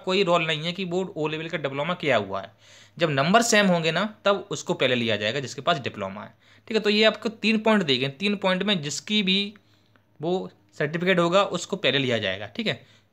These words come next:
देखिए, थ्री पॉइंट थ्री का फर्स्ट, सेकंड, थर्ड पॉइंट अगर आप देखेंगे तो इस टाइप से दिया गया है। सेकंड आप देखिएगा, थ्री पॉइंट फ़ोर पॉइंट आपका है, थ्री पॉइंट फ़ोर की भर्ती के लिए आवश्यक है कि अब यहाँ पर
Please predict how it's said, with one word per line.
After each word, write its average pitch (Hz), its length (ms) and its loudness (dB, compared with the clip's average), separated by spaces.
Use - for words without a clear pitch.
देखिए, 131 440 -2
थ्री 185 180 0
पॉइंट 208 440 2
थ्री 208 180 0
का 165 220 4
फर्स्ट, 180 380 2
सेकंड, 165 380 -2
थर्ड 151 180 -2
पॉइंट 165 260 -2
अगर 156 160 0
आप 151 120 2
देखेंगे 156 440 -2
तो - 60 -14
इस 139 180 -12
टाइप 113 140 0
से 117 120 -10
दिया 107 220 -8
गया 110 160 -16
है। - 80 -18
सेकंड 214 320 2
आप 202 80 4
देखिएगा, 135 420 0
थ्री 170 180 -4
पॉइंट 185 280 0
फ़ोर 196 220 2
पॉइंट 170 320 0
आपका 156 260 2
है, 139 160 0
थ्री 156 120 -6
पॉइंट 170 280 0
फ़ोर 170 220 -4
की 214 340 -2
भर्ती 139 360 0
के 202 100 -2
लिए 190 240 4
आवश्यक 156 460 2
है 139 160 -4
कि 98 240 -12
अब 202 140 4
यहाँ 190 160 4
पर 214 160 4